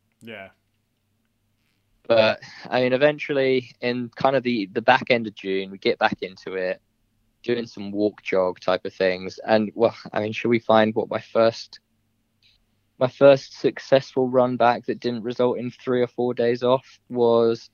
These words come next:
Speaker 2: thirty minutes of one minute jog, one minute walk.
Speaker 1: Wow. Yeah, that just sounds, s-, from knowing you as long as I have, and obviously knowing you in the context of, of running, that just, it sounds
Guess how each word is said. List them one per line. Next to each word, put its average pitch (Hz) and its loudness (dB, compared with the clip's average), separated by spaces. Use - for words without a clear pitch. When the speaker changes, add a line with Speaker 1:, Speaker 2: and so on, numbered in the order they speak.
Speaker 2:
thirty 117 4
minutes 113 -4
of 110 -10
one 104 0
minute 98 -12
jog, 98 -6
one 95 -10
minute 98 -10
walk. - -12
Speaker 1:
Wow. 92 -20
Yeah, 110 -16
that 120 -16
just 135 -18
sounds, 123 -12
s-, - -16
from 139 -16
knowing 135 -8
you 120 -14
as 110 -16
long 113 -16
as 107 -18
I 98 -18
have, 104 -16
and 98 -20
obviously 101 -20
knowing 104 -14
you 95 -16
in 92 -20
the 92 -20
context 101 -18
of, 95 -20
of 95 -16
running, 92 -14
that 107 -12
just, - -12
it 131 -16
sounds 117 -6